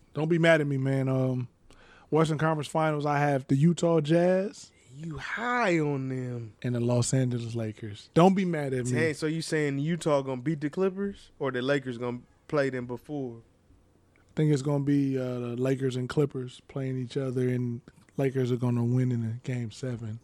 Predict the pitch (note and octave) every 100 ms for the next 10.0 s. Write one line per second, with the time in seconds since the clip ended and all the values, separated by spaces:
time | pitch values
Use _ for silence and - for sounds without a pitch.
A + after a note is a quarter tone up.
0 | D3+ E3 E3 C#3 B2+ A#2+ - - B2+ A#2
1 | A#2 A#2+ A#2 A2+ _ - A#3+ C4 A3 G3+
2 | A#3 B3 C4+ _ _ - C#3 C#3+ D3 C3+
3 | B2+ D3 C#3+ C3+ C3+ C3+ C3+ C3 C#3 C3+
4 | B2+ - - _ _ _ - C3+ C3 C3
5 | C3 - B2+ C3+ B2 B2 - C#3+ C#3 C#3
6 | C3+ C3 - D3 D#3 B2+ A2 B2 C#3 A#2
7 | B2+ C3 B2 C3 B2+ A#2+ B2+ C3+ C3 B2+
8 | C3 - - _ - C3 B2+ B2+ A#2+ C3
9 | B2+ B2+ - - C#3+ C#3 C3+ B2+ B2+